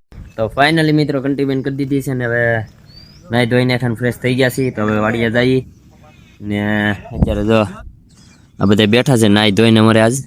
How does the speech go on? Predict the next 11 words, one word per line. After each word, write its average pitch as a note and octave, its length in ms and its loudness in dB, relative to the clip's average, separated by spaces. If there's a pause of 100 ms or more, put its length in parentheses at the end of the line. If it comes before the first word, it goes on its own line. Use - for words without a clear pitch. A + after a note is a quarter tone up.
(680)
ને F#2+ 80 2
આજ G2+ 120 2
તો A2 120 0
અમારે G#2 160 4
આ G2+ 60 4
વાહન G2+ 300 2
ખાલી G2+ 260 2
કરવાનો G2 320 2
વારો G2 160 2
આવ્યો G2 160 4
હતો. A#2 220 0